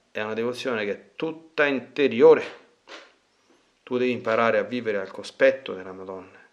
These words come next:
sotto lo sguardo della Madonna. Devi interiorizzare la, la volontà, il desiderio di lavorare molto per la Madonna, di fare tutto per lei, di fare tutto con lei, insieme, non da solo,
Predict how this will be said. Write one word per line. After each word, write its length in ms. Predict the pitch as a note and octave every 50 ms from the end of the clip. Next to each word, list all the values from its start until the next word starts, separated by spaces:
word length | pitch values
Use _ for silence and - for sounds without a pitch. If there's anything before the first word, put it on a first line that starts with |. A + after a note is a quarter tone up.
| _ _ _ _ _ _ _ _
sotto 480 | _ - - - - B2 A#2+ - - A#2
lo 80 | G#2 G#2
sguardo 540 | G2+ - - A#2+ C3+ C3+ C3 A#2+ A2 G#2+
della 200 | G2+ G2+ G2 G2
Madonna. 540 | F#2 F#2 F#2 F#2 F2 F2+ F2+ F2 F2 - - -
Devi 720 | - G2+ G2+ - C#3+ D#3+ D#3+ C#3 B2+ A#2 A2 A2+ - - - - - _ _ _ _
interiorizzare 960 | - C3+ D3+ D3 - C3+ B2+ B2+ B2+ B2+ B2 A#2+ C#3+ C#3+ C3 A2+ G#2+ G#2 G#2+ G#2
la, 120 | G2+ G2+
la 260 | G#2 G#2 G#2 G#2 G#2
volontà, 420 | G#2+ A2+ A#2+ B2 B2 A#2+ A#2+ C#3 B2
il 80 | A2+
desiderio 720 | G2+ G#2+ A2 G#2 A#2+ B2+ C3 C#3+ B2 A2+ F#2+ F#2+ G2 G2+
di 80 | G2 G2+
lavorare 360 | A2 A2+ A#2 C3 C3 B2+ B2
molto 320 | B2+ D#3 E3+ D3+ - - G#2+
per 120 | G#2 G#2
la 80 | G#2 G2+
Madonna, 260 | G2+ G2+ G2+ G2+ G2+
di 80 | G2
fare 160 | F#2+ G#2 A2 A2
tutto 240 | B2+ B2 - A#2+
per 140 | G#2 G2+ G2+
lei, 340 | A2+ C#3 D3 C#3+ C3 G#2 F#2 - - - _ _ - - - - _
di 100 | - -
fare 200 | - D3 D3 D3+
tutto 320 | D#3+ D#3+ D#3 - C#3+ C3
con 240 | A#2+ B2 A#2+ A2+ A2
lei, 420 | B2+ C#3+ D3 C3+ A#2+ A2 G2+ G#2 - - - - - _ _ _ _ _ _
insieme, 580 | - G2+ - - - D3 D3 C#3 B2 A2+ G#2 F#2+
non 180 | - B2+ B2+
da 120 | B2 A2+ G#2+
solo, 460 | A#2 B2 A#2+ B2 A#2+ G#2+ - -